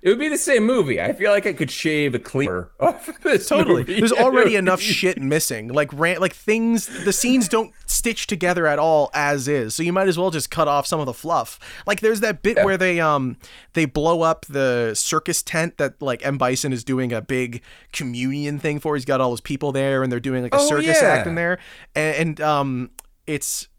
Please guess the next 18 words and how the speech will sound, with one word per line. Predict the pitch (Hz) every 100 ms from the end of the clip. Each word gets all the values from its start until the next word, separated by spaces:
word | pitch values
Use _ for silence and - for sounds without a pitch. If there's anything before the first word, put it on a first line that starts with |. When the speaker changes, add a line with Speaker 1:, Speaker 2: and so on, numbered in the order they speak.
| _ - _ _ _
Speaker 2:
what | 151
is | 131
it, | 117
Chun-Li | - 180 175 165 165 165 160
and | 131 123 120
E | 156
Honda, | 143 139 143 143
who's | 139 135
my | 131
favorite | 143 117
character, | 117 110
by | 120 127
the |
way. | 117
I |
love | 117 113
E | 110
Honda. | 113 113